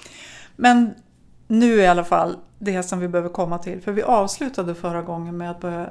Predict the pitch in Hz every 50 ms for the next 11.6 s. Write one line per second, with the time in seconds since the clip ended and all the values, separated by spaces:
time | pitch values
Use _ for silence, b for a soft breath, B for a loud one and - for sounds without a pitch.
0 | - - - 208 - - 196 180 - - - - 214 - - 202 196 190 180 185
1 | - 190 185 185 190 190 202 247 277 196 165 160 - - - - - - - -
2 | - 175 175 170 175 175 180 175 190 185 185 180 170 170 175 190 190 185 180 175
3 | 170 170 165 - 175 170 170 175 170 175 180 185 208 208 202 202 202 - - 196
4 | 185 185 185 - - 175 180 170 175 180 180 180 - - 180 - - 180 180 180
5 | - 180 180 175 180 - - 170 170 170 170 175 175 175 175 175 180 180 180 180
6 | 180 180 180 180 180 175 180 180 - 180 175 - - - - - - - - 190
7 | 180 170 170 - - - - - - 190 185 180 175 170 175 170 170 - 240 233
8 | 214 208 190 180 170 170 165 165 170 165 170 - b b b b b b b -
9 | 180 180 180 175 160 165 147 156 185 175 B B B B B B B B B B
10 | B B B B B B B B B B 208 190 202 190 190 214 196 196 190 185
11 | 190 185 190 190 208 196 190 190 196 214 208 -